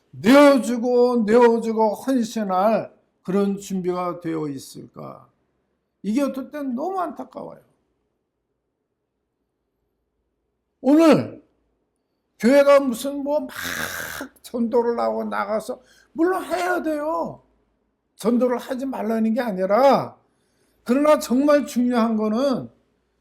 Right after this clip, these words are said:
교회가 교회다울 때. 그럼 교회다울 때가 뭐예요? 여러분, 사도행전을 보면은,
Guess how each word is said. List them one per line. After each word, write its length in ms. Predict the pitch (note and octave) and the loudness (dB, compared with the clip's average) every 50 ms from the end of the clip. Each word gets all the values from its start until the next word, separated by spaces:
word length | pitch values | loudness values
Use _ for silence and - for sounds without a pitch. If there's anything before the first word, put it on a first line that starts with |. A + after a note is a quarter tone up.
| _ _ _ _ _ _ _ _ _ _ - | _ _ _ _ _ _ _ _ _ _ -2
교회가 460 | - A#3+ C#4 C#4+ C#4 C#4 C4+ A#3+ G#3+ | 2 4 6 6 8 6 6 4 2
교회다울 760 | - - A#3+ C4 B3 A#3+ A3 A3+ G#3+ F#3+ F3+ F3 E3 - - | 0 -2 0 2 4 4 4 4 2 2 0 -2 -6 -8 -8
때. 300 | - D3 B2+ A#2 A2 _ _ _ _ _ _ _ _ _ _ _ _ | -8 -8 -8 -10 -12 _ _ _ _ _ _ _ _ _ _ _ _
그럼 200 | - D4+ C#4+ B3 | -6 -6 -6 -4
교회다울 560 | - G#3+ A#3 C4 B3+ B3+ B3 A#3 B3 B3 A#3+ - | -2 -2 0 2 2 4 2 2 0 -2 -4 -4
때가 220 | C#4 C4+ B3+ A#3+ | -2 -2 0 0
뭐예요? 600 | A#3+ A3 A3 A3 A3 A3 A3+ B3+ C#4+ D4 D4 - _ _ _ _ _ _ _ _ _ _ _ _ _ _ _ - | 0 0 0 0 0 0 0 -2 -2 -4 -8 -12 _ _ _ _ _ _ _ _ _ _ _ _ _ _ _ -8
여러분, 580 | D#3+ D#3+ E3+ F3 G3 G#3+ G3 D#3 A#2 A2+ - _ _ _ _ _ _ _ _ - - _ _ - - _ _ _ _ _ _ _ _ _ _ _ _ | -4 -2 -2 0 2 0 0 0 -4 -8 -12 _ _ _ _ _ _ _ _ -20 -20 _ _ -20 -20 _ _ _ _ _ _ _ _ _ _ _ _
사도행전을 1080 | - - - - B3 A#3+ A#3+ C4+ B3 G3 A3+ B3+ B3 A#3 G#3+ A3+ A3 G#3+ G#3+ G#3 G3 | -14 -10 -4 -2 0 0 2 2 2 4 4 4 2 4 4 4 4 4 2 0 -2
보면은, 800 | - E3 F3 F3 E3+ F3 E3+ E3 D#3 D3 D3+ E3 D#3 C3+ A2+ | -4 -6 -6 -4 -4 -2 -2 -2 -4 -4 -4 -4 -6 -8 -10